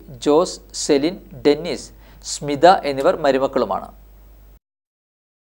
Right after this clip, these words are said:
കൊടകര പുത്തുക്കാവ് കലാനഗർ പോത്തിക്കര വീട്ടിൽ ബാലൻ അന്തരിച്ചു.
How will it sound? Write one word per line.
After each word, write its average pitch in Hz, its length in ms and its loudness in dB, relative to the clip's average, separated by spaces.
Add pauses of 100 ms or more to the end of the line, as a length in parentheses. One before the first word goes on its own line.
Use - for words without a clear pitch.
(1080)
കൊടകര 220 500 8
പുത്തുക്കാവ് 196 720 4
കലാനഗർ 170 520 6
പോത്തിക്കര 170 600 2
വീട്ടിൽ 156 320 -2
ബാലൻ 143 440 6
അന്തരിച്ചു. 123 520 -6